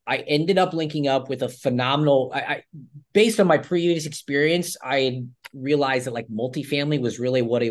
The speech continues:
what I wanted to do, multifamily development.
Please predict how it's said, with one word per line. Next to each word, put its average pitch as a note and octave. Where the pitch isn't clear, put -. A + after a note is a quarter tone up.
what A2+
I A2+
wanted A2
to G#2
do, A#2
multifamily A#2
development. D3